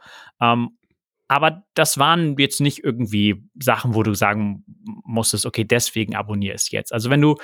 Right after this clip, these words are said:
Spiele gefunden hast, die du weiterspielen wolltest, ähm, dann, äh,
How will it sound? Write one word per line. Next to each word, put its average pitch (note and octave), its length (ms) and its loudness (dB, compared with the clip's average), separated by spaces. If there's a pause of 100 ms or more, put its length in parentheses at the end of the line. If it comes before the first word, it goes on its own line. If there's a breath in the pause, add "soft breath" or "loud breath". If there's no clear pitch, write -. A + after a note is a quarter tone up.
Spiele D#3 260 2
gefunden F#3 340 0
hast, F3+ 200 0
die D3 40 -4
du C#3 120 0
weiterspielen D#3+ 540 2
wolltest, D#3 440 2 (380 loud breath)
ähm, B2+ 320 2
dann, B2+ 380 2 (200)
äh, B2 240 2